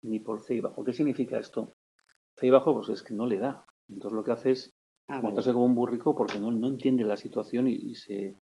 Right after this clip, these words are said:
Speaker 1: ni por T D A H, recordar, eh, el, el T D A H muchas veces lleva asociado trastorno de conducta, asociado trastorno de conducta. Tampoco se, la irritabilidad en el estado de ánimo, a veces, joder, es que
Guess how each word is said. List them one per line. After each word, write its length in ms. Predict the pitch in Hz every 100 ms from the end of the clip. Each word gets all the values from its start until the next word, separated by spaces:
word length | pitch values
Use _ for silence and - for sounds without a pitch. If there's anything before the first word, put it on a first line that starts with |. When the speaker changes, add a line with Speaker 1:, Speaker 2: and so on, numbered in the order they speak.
| _ _ _ -
Speaker 1:
ni 220 | 120 139
por 200 | 139 120
T 120 | -
D 140 | 135 139
A 20 |
H, 260 | 139 - 135
recordar, 640 | 110 - 107 120 131 - _ _ _ _ -
eh, 260 | 107 101 101 - _ _ -
el, 420 | 113 95 95 220 123
el 440 | 98 - - -
T 120 | 127
D 100 | 135
A 40 | 139
H 180 | 139
muchas 240 | 139 131 135
veces 120 | 131
lleva 180 | 127 135
asociado 360 | - - 135
trastorno 500 | 135 - - 127 147
de 120 | 120 104
conducta, 500 | 101 101 104 - -
asociado 600 | 131 139 - - 107 101
trastorno 380 | - - 113 98
de 80 | -
conducta. 320 | - - - _ _ _ _ _ _ _ _ _ _ _ _ -
Tampoco 320 | 123 151 170
se, 140 | -
la 100 | 131
irritabilidad 440 | 123 120 127 147 151
en 60 |
el 80 | 135
estado 300 | 123 139 135
de 80 | 123
ánimo, 180 | 113 113
a 40 |
veces, 180 | 110 -
joder, 240 | - 110
es 80 | -
que 260 | - 143